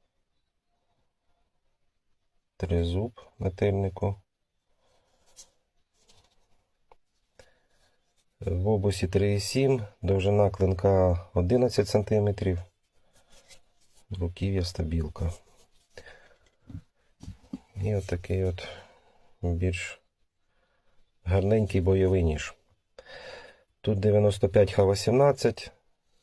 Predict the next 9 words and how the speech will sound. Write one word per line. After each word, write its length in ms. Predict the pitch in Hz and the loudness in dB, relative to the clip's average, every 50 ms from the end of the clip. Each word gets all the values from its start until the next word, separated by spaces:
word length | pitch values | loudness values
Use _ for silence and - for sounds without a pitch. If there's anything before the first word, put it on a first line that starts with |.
| _ _ _ - | _ _ _ -6
в 160 | 95 92 95 | -2 0 2
обусі 440 | 104 101 92 98 92 - - 92 87 | 2 2 2 0 -2 -2 -2 -4 -4
чотири 480 | - - - - - 98 95 95 92 | -6 -8 -6 -2 0 0 2 2 0
і 60 | 92 87 | 0 0
п'ять 400 | - 113 120 120 113 - - - _ _ _ _ | 2 2 2 2 2 -2 -10 -20 _ _ _ _
міліметри. 720 | 95 95 92 92 95 92 92 87 87 - - 87 87 87 - - _ _ _ _ _ _ _ _ _ _ _ _ _ _ _ _ - | -2 -2 0 0 0 0 0 0 -2 -2 -4 -4 -4 -4 -8 -14 _ _ _ _ _ _ _ _ _ _ _ _ _ _ _ _ -6
Руків'я 800 | 92 98 92 92 - 107 104 95 90 90 92 90 87 85 85 82 - - - - - | -4 -4 -4 -2 -4 -2 -2 0 2 4 4 4 4 4 2 0 -4 -10 -16 -14 -12
стабілка 720 | - - - - 92 87 87 98 95 85 85 - 80 82 | -12 -6 -4 -2 0 0 2 2 0 0 0 0 0 0
граб, 340 | 80 92 117 123 120 - | 2 4 4 4 4 2